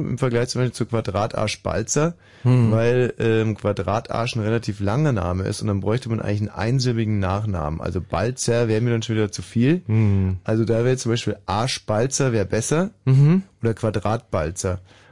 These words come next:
Speaker 1: weil
Speaker 2: Hm.
Speaker 1: Quadratbalzer ein bisschen missverständlich ist, weil Arsch-Balzer
Speaker 2: Ja.
Speaker 1: wäre im Prinzip schon alles klar.
Speaker 2: Mhm,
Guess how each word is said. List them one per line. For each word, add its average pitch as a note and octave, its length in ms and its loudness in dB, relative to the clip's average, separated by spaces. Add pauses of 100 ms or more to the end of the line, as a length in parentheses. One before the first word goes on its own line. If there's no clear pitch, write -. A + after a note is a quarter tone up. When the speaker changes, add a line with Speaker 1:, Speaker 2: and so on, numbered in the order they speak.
(140)
Speaker 1:
weil G2 140 -2
Speaker 2:
Hm. F#2+ 60 -4
Speaker 1:
Quadratbalzer A#2 720 0
ein G#2+ 60 0
bisschen G#2+ 200 0
missverständlich F2+ 640 -4
ist, - 260 -8
weil - 160 -2
Arsch-Balzer F#2+ 580 -2
Speaker 2:
Ja. G2+ 40 0
Speaker 1:
wäre F#2+ 100 -2
im G2 60 -6
Prinzip G2 280 -6
schon G2+ 120 -4
alles F#2 260 0
klar. G#2 240 0
Speaker 2:
Mhm, G2 160 -4